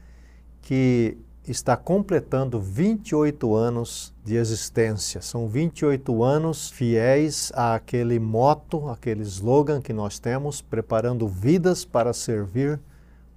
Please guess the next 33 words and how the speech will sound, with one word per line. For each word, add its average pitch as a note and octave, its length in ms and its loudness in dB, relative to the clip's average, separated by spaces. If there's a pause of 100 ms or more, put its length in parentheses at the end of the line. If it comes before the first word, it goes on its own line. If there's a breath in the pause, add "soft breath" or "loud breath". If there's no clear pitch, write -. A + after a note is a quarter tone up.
o A2 120 -4
reino C#3 420 0
de B2 160 -2
Deus". F2 480 -8
E A2 140 -6
nós A2+ 260 -2
agradecemos B2+ 760 0
a C3 80 4
você E3+ 400 4
especialmente D#3+ 840 -2 (480 soft breath)
pela A2 180 -6
sua A2 200 -4
fidelidade, B2+ 880 2 (720 soft breath)
por A2 220 -2
nos A#2 200 -2
acompanhar G#2+ 760 0
sempre. E3 680 2 (540 soft breath)
E A#2+ 40 2
eu A#2 60 2
já B2 140 0
quero C#3 220 0
fazer C#3 300 2
um D3+ 80 0
convite B2+ 580 2
aqui. E2+ 280 -8
Nós A2 220 -6
temos E3+ 240 0
sempre F#3 320 4
vários D#3+ 320 8
convites. A2 460 -2
O - 80 -8
primeiro - 460 -2 (100)
é: - 200 0